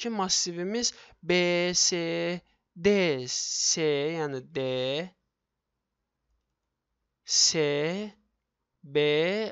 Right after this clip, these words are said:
A şəklində düzülsün. Bunu etmək üçün biz massivimizi tərsdən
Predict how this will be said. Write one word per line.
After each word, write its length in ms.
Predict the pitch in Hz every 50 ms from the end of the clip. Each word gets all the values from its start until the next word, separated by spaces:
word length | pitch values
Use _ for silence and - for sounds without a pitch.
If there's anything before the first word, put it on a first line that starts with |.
| - _ _ _
A 160 | - 180 185 175 151 -
şəklində 600 | - 131 120 - - 123 120 120 120 120 120 117 113
düzülsün. 520 | 117 117 113 113 113 113 - - 110 107 - _ _ _ _ _ _ -
Bunu 200 | 190 226 247 262
etmək 560 | 240 214 202 - - 180 165 160 147 143 139
üçün 240 | - - - 143 143 143 139
biz 280 | 143 139 147 147 - -
massivimizi 800 | 151 156 156 151 - - - 175 175 180 175 180 180 180 202 220 -
tərsdən 500 | 202 170 156 156 - - 185 180 175